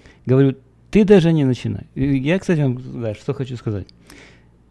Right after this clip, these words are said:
Когда я приехал в Америку и покупал свою первую машину, я был очень, э, intimidated, боялся. Боялся торговаться, вот этих всех сейлсменов, особенно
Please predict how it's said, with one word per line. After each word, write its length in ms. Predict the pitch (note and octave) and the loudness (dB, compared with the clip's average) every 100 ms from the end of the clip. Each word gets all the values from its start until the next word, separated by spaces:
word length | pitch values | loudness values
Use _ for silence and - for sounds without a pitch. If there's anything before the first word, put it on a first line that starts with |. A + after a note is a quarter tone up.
| _ _ _ _ _ | _ _ _ _ _
Когда 240 | - B2 F3 | -8 -2 -2
я 100 | G3+ | -2
приехал 380 | D3+ D3+ B2+ A#2+ | -2 -4 -4 -2
в 60 | |
Америку 340 | B2+ C3+ B2 G#2+ | 0 0 0 -4
и 40 | |
покупал 280 | A2+ A#2 B2 | -6 -4 -4
свою 160 | B2+ | -2
первую 220 | A2+ B2 A#2+ | -2 0 -2
машину, 260 | - G3 | -2 -2
я 140 | C#3+ B2+ | 0 0
был 160 | B2 | -2
очень, 400 | C3+ - B2 - - - | -2 -2 -6 -6 -14 -10
э, 520 | A2 G#2+ G#2+ G#2+ G2+ F#2 _ - | -6 -4 -4 -6 -8 -12 _ -4
intimidated, 800 | A#2 A2+ A#2+ A#2 A2+ A2+ D#3 F3+ - _ | -4 -2 -2 -2 -2 -2 -4 -10 -18 _
боялся. 580 | A#2 A2 A2 G#2+ - E3+ - _ _ _ _ _ _ _ _ _ _ _ | -6 -2 -2 -2 -6 -10 -12 _ _ _ _ _ _ _ _ _ _ _
Боялся 540 | - A2+ B2+ C#3+ B2 G#2+ | -6 0 2 2 0 -2
торговаться, 1000 | A#2 A2 A2+ C3 D#3+ D3 C3+ - C3 B2 | -2 0 -2 0 0 0 -2 -6 -6 -4
вот 160 | A2+ | -4
этих 220 | A2+ G2 - | -6 -8 -6
всех 200 | A2+ - | -6 0
сейлсменов, 480 | E3 D#3+ - A#2+ | 0 2 0 0
особенно 560 | A2+ G#2 C#3 B2 A#2 | 0 0 0 2 2